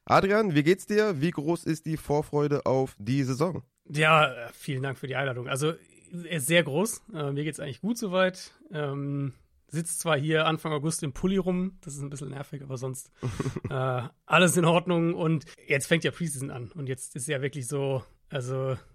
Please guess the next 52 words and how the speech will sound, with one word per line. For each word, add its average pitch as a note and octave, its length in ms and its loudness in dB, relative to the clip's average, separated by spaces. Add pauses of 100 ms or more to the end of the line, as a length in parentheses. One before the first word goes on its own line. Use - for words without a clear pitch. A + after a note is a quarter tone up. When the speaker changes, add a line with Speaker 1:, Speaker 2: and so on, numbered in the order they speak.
(220)
Speaker 2:
ich D3+ 160 -8
weiß D3 140 6
nicht, D3+ 100 2
wie's C#3+ 140 -2
dir F3+ 160 6
geht, F3 220 4
dir E3+ 120 4
wahrsch-, F3+ 200 2
geht's F3+ 160 4
vielleicht E3+ 140 6
noch D3 100 2
viel E3 100 4
mehr E3 220 6
so F#3+ 340 4
als D#3 220 -2
mir, F3+ 180 4
aber D3 140 0
du D3 80 0
hast D3+ 120 -2
ja D#3 80 0
jeden D3 220 -4
Tag D3 320 0 (220)
dreiundsiebzigtausend D3+ 1160 2
Highlight- D3+ 420 4
oder C#3+ 220 0
Lowlight-Clips D#3+ 680 2
von E3+ 140 -4
irgendwelchen D3+ 240 -2
Trainingcamp-Würfen F3 1040 0
in E3+ 320 -4
deiner D#3 180 2
Timeline F3 520 0 (500)
und C3 120 -2
da B2+ 120 0
merkst C3+ 240 -4
du C#3+ 60 0
ja C3 120 0
jetzt, C3 320 -6
okay, C3+ 380 -4
also B2 320 -8 (260)
wenn C3+ 180 -6
jetzt C3+ 220 -4
hier C#3+ 120 -2
der C3 380 -2 (180)
Sechstrunden-Rookie D3 800 -4
nicht C#3+ 220 -6
durchstartet, D3+ 480 -4
dann D3 180 -6
weiß D3 200 -10
ich - 60 -12
auch C#3+ 60 -10
nicht. C3 240 -12